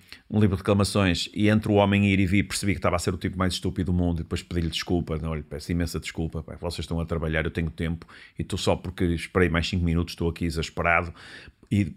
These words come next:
e, ou seja, quando uma pessoa tem essa possibilidade, só que nem sempre tenho, infelizmente, treino a minha vida toda e às vezes sem grandes resultados, que é, eh, eh, eh, olhar para mim e dizer assim, "Não,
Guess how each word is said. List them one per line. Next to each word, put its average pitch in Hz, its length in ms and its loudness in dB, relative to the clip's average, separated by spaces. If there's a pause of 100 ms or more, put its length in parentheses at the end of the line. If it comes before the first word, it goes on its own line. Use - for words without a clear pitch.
e, 107 180 4
ou - 160 4
seja, 101 320 6
quando 113 220 4
uma 120 100 4
pessoa 113 280 4
tem 110 260 4
essa 110 220 2
possibilidade, 110 680 2
só 90 120 -6
que 87 60 -6
nem 92 120 0
sempre 104 260 -4
tenho, 98 320 -4 (260)
infelizmente, 82 640 -4 (320)
treino 90 280 4
a 87 40 4
minha 82 160 2
vida 82 240 0
toda 92 200 2
e 101 40 2
às 90 100 0
vezes 85 140 -4
sem 92 100 -4
grandes 90 220 -4
resultados, 92 500 -8 (340)
que 98 200 2
é, 90 100 8 (380)
eh, 95 380 4 (260)
eh, 123 40 8
eh, 101 60 6 (400)
olhar 117 320 4
para 113 140 4
mim 113 180 8
e 127 60 8
dizer 117 160 4
assim, 104 180 2
"Não, 85 180 2